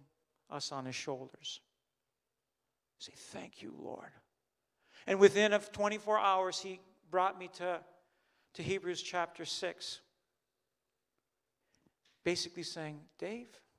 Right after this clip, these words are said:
I have seen every single thing that you have ever done, good and bad. I've seen what you've done."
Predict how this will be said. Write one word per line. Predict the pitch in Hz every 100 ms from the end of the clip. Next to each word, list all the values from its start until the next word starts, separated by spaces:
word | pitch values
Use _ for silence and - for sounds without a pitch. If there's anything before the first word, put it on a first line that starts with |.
| _ _ _ _ -
I | -
have | 170 -
seen | - - 226 196 196 - - _ _ _
every | 170 156 143 180 180 160 _ -
single | - - 196 185 196 - - _
thing | - 208 160 147 _ _ _ _
that | -
you | 139
have | 143 160
ever | 160 175 165 -
done, | 175 151 131 117 - _ _ _ _ _ _ _ _ _ -
good | 170 156
and | 127
bad. | 120 120 147 _ _ _ _ _ _ _ _ _ _ _ _ _ _ _ _ _ _ _ _ _ _ _ _ _ _ _ _ _ _ _ -
I've | 160 -
seen | - 196
what | 156 -
you've | 131 120
done." | 131 131